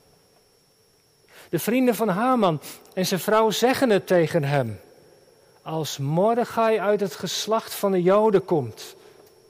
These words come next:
dan zul je niets tegen hem kunnen uitrichten. Nee,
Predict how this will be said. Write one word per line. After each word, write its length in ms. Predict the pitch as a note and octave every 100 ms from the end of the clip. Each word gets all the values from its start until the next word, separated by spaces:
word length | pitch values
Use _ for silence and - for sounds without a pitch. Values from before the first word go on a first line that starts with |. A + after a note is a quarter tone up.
| _ _ _ -
dan 100 | C#3+
zul 240 | - D#3+
je 160 | C#3 C3+
niets 420 | C#3+ G3+ - -
tegen 360 | A3+ G#3+ F#3 F#3+
hem 160 | F#3
kunnen 340 | - F3+ E3 E3
uitrichten. 720 | F#3+ G#3 D3 B2+ - - G#2 - - _ _ _ _ _ _ _ _ _ -
Nee, 400 | D3 F3 G3+